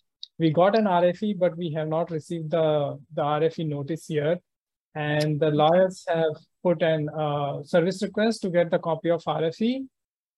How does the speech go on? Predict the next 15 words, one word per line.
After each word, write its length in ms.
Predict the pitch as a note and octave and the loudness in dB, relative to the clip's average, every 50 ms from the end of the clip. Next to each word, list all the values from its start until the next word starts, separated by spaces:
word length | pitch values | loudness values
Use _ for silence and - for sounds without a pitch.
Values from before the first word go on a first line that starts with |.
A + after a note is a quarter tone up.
| - | -6
uh, 240 | F3 E3+ D#3+ D#3+ D#3+ D3+ | -4 -2 -2 -2 -2 -2
and 180 | D#3+ D#3 D#3 | -2 0 2
asking 420 | D3+ D#3+ D#3 - - - F#3+ F#3 F#3+ | 2 0 0 -2 -4 -6 -6 -4 -4
to 80 | F#3 D3+ | -6 -4
wait. 420 | C#3 D3 D3 D3+ D#3+ F#3+ G#3+ G#3 _ | -2 0 2 2 2 0 -2 -6 _
So 320 | _ - F3+ E3+ E3 E3 D#3+ | _ -4 -2 0 2 2 2
usually 480 | D#3 D#3+ F3+ F#3+ G3+ G3 G3+ A3+ A3+ | 2 0 0 0 -2 -2 0 -2 -2
for 200 | A3 G#3+ F#3+ - | 0 0 -2 -2
premium 380 | - F3 F3 F3 F#3 F#3+ F#3+ F3+ | 0 -4 -4 -2 -2 -4 -4 -4
processing, 800 | F3+ E3+ D#3+ E3 - F#3 F3 - G3 F#3+ F#3 F#3 F#3 F3 D#3+ C#3+ | -2 -2 -2 -2 -4 -8 -6 -6 -6 -6 -6 -4 -4 -6 -4 -2
when 200 | D#3 D#3 D#3+ E3+ | -2 -2 -2 -2
it 120 | F3+ F3+ _ - | -4 -6 _ -6
comes, 480 | F3 E3 D#3+ D#3+ E3 F3 E3+ D#3 - | -4 -2 0 0 0 -2 -2 -4 -4
and 380 | F3 D#3+ D#3 D#3 D3+ D3 D3 D3 D#3+ | -4 -4 -2 -2 -2 -4 -6 -8 -6
is 180 | E3+ D#3+ D#3 | -4 -4 -4